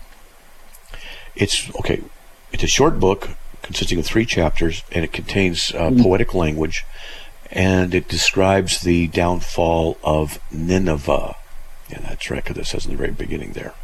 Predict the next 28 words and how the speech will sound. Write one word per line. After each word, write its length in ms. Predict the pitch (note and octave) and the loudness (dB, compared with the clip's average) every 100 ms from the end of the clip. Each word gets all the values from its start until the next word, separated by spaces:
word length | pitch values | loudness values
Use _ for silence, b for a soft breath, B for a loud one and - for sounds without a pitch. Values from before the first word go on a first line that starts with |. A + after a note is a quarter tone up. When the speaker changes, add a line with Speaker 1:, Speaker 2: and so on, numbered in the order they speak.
| B B B B B B | B B B B B B
Speaker 1:
So 80 | - | -2
it's 80 | - | 0
about 160 | F2+ F#2 | 2 2
the 60 | |
impending 320 | E2+ G#2 F#2+ D#2 | 2 2 0 2
judgment 360 | F2 E2+ F2 | 2 2 2
and 60 | D#2 | -2
destruction 520 | F#2 - G#2 - D#2+ | -4 -2 0 0 0
of, 140 | D2+ - | -2 -4
of 140 | E2+ - | -8 -6
Nineveh 380 | D2 D2 - - - | -6 -6 -10 -14 -12
and 120 | D2+ | -8
God's 240 | D#2+ D#2+ - | -4 0 4
Speaker 2:
Mm-hmm. 180 | C3 | 6
Speaker 1:
justice 400 | C3 - - - - | 4 0 -8 -8 -8
and 100 | - | -8
things 260 | - - | -4 -2
like 160 | - - | -2 -2
that. 200 | - - - - - B B B B B | -4 -8 -10 -12 -12 B B B B B
That's 120 | - - | -2 2
basically 400 | F2+ C#3+ - G#2 | 2 2 2 2
what 200 | E2+ A2+ | 4 2
it's 120 | - | 2
about. 320 | A#2 A3+ F3+ - - - - - F3 F3 | 2 0 -2 -10 -16 -20 -20 -16 -12 -10
Okay. 280 | - D#3 F3 - - - - - - - - - - - | -6 -6 -8 -14 -16 -18 -20 -20 -20 -20 -20 -20 -20 2
Speaker 2:
Yeah, 380 | D3+ F3 C#3 C3 - - | 6 8 6 0 -8 0
I, 240 | D3 C#3+ | 4 6
um, 440 | C3+ C#3 B2+ B2 | 8 8 8 6